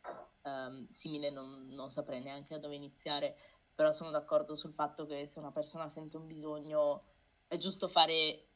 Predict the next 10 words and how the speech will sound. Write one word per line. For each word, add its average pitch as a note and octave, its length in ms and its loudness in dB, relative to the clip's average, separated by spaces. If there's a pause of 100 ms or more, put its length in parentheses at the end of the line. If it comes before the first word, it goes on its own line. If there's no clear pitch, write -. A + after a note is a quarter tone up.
(220)
dei D#3+ 220 -4
passi D#3+ 400 0
verso D3+ 260 -6
l'altra D#3 260 -2
persona D#3 560 -6
e D3 80 -4
fare D3+ 180 -4
dei D3 100 -4
piccoli D#3 320 -12
sacrifici, D3 840 -8